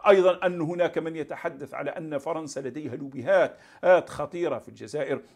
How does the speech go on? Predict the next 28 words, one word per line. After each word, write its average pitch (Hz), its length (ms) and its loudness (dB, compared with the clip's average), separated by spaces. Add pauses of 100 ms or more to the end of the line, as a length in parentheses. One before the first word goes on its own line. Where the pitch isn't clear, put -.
وأن 170 260 -6
هذه 160 300 -4
اللوبيهات 143 680 -2
قد 139 180 -10
تحركها 143 520 -10
وستسبب 135 840 -8 (360)
المتاعب 139 640 2 (240)
للرئيس 131 460 -2
تبون. 135 340 -6
لذلك 131 460 -4
الرئيس 131 340 -8
تبون 127 340 -10
يريد، 160 440 -8 (180)
يريد 175 180 -8
كسب - 440 -4
ود 160 280 -2
فرنسا 143 540 0
حتى 135 460 -6
ي-، 139 140 2 (220)
حتى 143 520 2 (680)
ينتهي 143 540 -2
من 123 140 -6
هذا، 131 440 0
هذه 120 160 -4
الملفات. 127 640 -4
الكثير 170 760 -6
من 139 140 -8
القراءات 135 680 0